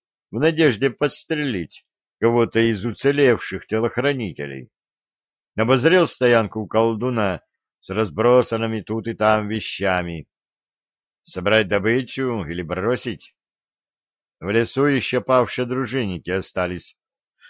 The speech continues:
Надо бы подобрать доспехи и оружие в казну вернуть. Тризну по воинам справить. В конце концов, с помощью лука он сможет удерживать врага на расстоянии.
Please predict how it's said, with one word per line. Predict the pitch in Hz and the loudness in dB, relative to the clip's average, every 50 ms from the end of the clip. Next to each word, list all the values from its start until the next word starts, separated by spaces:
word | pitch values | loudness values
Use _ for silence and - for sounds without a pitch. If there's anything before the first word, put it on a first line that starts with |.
| _ - | _ 0
Надо | 104 120 127 135 135 | 2 4 4 4 2
бы | 139 139 135 | 0 0 0
подобрать | 120 131 123 131 131 127 135 143 143 139 127 104 - - - - - _ | 0 2 2 2 4 4 6 6 6 6 4 2 0 -6 -20 -20 -20 _
доспехи | _ - 98 92 - - - 110 120 127 127 117 - - 92 | _ -6 -6 -6 -6 -4 -2 0 2 2 2 0 -2 -6 -8
и | 90 87 92 | -4 -2 0
оружие | 95 95 101 123 139 131 98 120 127 110 | 2 2 2 0 -2 -2 -2 -2 -4 -4
в | - | -2
казну | - 120 120 101 95 110 113 104 | -2 -4 -2 -2 -4 -4 -2 -2
вернуть. | 104 101 95 98 95 90 85 76 71 - - _ _ _ _ _ _ _ _ _ _ _ _ _ _ | 0 0 -2 -2 -4 -6 -8 -10 -12 -16 -20 _ _ _ _ _ _ _ _ _ _ _ _ _ _
Тризну | - 95 104 117 127 143 143 117 127 139 147 139 131 110 | -4 -2 0 0 0 0 0 -2 -4 -4 -4 -4 -2 -2
по | 123 123 | -2 0
воинам | 127 127 123 117 113 110 107 107 | 2 2 2 2 0 -2 -4 -6
справить. | 101 - _ 101 101 104 101 95 85 80 71 - - - _ _ _ _ _ _ _ _ _ _ _ _ _ _ _ _ _ _ | -8 -8 _ -2 0 2 2 0 0 -4 -8 -12 -18 -20 _ _ _ _ _ _ _ _ _ _ _ _ _ _ _ _ _ _
В | |
конце | - 104 110 107 95 131 143 131 | -2 -2 -2 0 2 2 2 4
концов, | 110 127 123 113 95 - - 87 78 80 - _ _ _ _ _ _ _ _ | 4 2 0 0 -4 -8 -10 -10 -10 -10 -12 _ _ _ _ _ _ _ _
с | _ - - | _ -18 -10
помощью | - - 113 131 139 143 143 120 - - - 113 104 | -2 0 0 2 2 2 0 -2 -2 -4 -4 -2 -2
лука | 95 98 110 123 113 - 135 131 123 | -2 -2 -2 -2 -2 0 0 0 0
он | 117 107 | 0 -2
сможет | 98 - 87 92 95 90 80 104 85 95 | -6 -6 -4 -4 -4 -4 -4 -6 -6 -8
удерживать | 95 80 76 95 98 95 85 90 117 123 113 110 | -6 -4 -2 -2 -2 -2 -4 -6 -8 -8 -6 -4
врага | 127 135 139 135 135 139 131 120 - _ _ _ _ _ _ _ _ _ _ _ - | -2 -2 -2 0 0 -2 -2 -2 -6 _ _ _ _ _ _ _ _ _ _ _ -4
на | 113 117 107 | -2 0 0
расстоянии. | 104 98 - - - - 90 90 98 110 123 131 139 143 131 107 85 - | 0 0 -2 -6 -6 -4 -2 2 2 4 4 2 0 -2 -6 -8 -10 -12